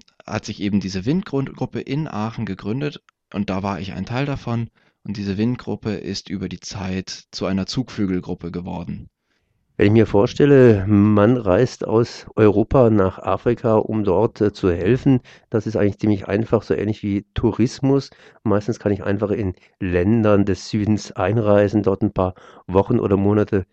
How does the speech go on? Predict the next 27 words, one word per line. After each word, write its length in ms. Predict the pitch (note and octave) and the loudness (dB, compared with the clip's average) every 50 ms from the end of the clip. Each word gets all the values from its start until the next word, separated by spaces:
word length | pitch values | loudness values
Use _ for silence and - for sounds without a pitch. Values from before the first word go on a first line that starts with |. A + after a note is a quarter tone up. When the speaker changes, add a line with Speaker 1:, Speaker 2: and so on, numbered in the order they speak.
| _ _ _ _ | _ _ _ _
Speaker 2:
zubringen 640 | _ - - E3 E3+ - - - G#2 F#2+ A2+ C#3 C#3+ - - - - - - | _ -2 0 0 2 2 2 4 4 6 6 6 4 2 -2 -12 -20 -14 -6
und 140 | - A#2 G#2+ | -2 0 2
dann 120 | G#2 G2+ | 2 2
wieder 200 | G#2 G2+ G#2 G2+ | 4 2 2 2
zurück. 420 | - - A2+ G2 F#2+ A#2+ D#3 D3+ - - - _ - - - _ | 2 -2 -2 2 2 2 2 0 -2 -10 -20 _ -20 -20 -20 _
Äh, 180 | - A#2 A#2 A2 A#2+ | -4 -2 -2 0 0
wie 100 | G#2+ A2 | -4 -4
sieht 160 | - - C#3 | -2 -2 -4
es 80 | C3 - | 2 2
denn 120 | C#3 C3 | 2 2
umgekehrt 600 | A#2 C3+ C#3+ D3+ C#3 B2+ - - A2+ F#2+ F#2 - | 4 2 2 2 2 2 2 4 4 4 4 2
aus? 340 | D2 G2 F#2+ F#2+ G2+ - - - - - _ _ _ | 0 2 2 2 2 0 -2 -10 -20 -20 _ _ _
Können 280 | - G#2 G#2 A2+ A2 | 2 4 4 6 6
denn 180 | G#2+ A2 G2+ G2+ | 6 6 6 6
Menschen 600 | F#2+ F#2 F#2+ A2+ B2 - C#3 B2+ B2 A#2+ A2 G#2+ | 6 4 4 2 2 2 2 2 4 2 0 0
aus 380 | - G2 G2+ A2 A2+ - - - | -2 0 0 0 0 -2 -4 -4
Afrika 560 | G#2+ F#2+ F#2+ - B2 B2 A2 - A#2+ G#2+ - | -2 -2 0 0 0 0 2 2 2 2 2
einfach 340 | - G2+ G2+ G#2 - A2+ - | 2 -2 -2 -2 -4 -8 -6
so 160 | - G#2+ G#2 | -4 -2 0
nach 160 | G#2 G2+ G2 | 0 0 0
Europa 400 | G#2+ F#2+ G2 F#2 G2 G2+ - A#2+ | 0 0 0 0 0 2 0 0
kommen 300 | - - A#2+ A2 G#2+ G#2+ - - - - _ _ | 0 0 0 0 0 -2 -4 -12 -20 -20 _ _
und 220 | - A2 A#2 A2+ | 0 0 0 0
hier, 420 | - - - A#2 A2 G#2+ A2 A2+ - - - - - _ _ _ - | -4 -8 -8 -4 -2 0 0 0 -2 -6 -14 -20 -20 _ _ _ -2
ähm, 220 | - A#2+ G#2+ F2+ - - | 2 2 2 2 0 -2
Entwicklungshilfe 640 | - G2+ - - G#2 G2+ - B2 A#2+ - D3+ C#3+ C#3 | -2 -2 -2 -2 0 2 2 2 2 2 0 0 0
leisten? 440 | D3 D3 C#3+ C#3 B2+ - - B2+ B2+ | 0 0 0 0 -2 -2 -4 -4 -4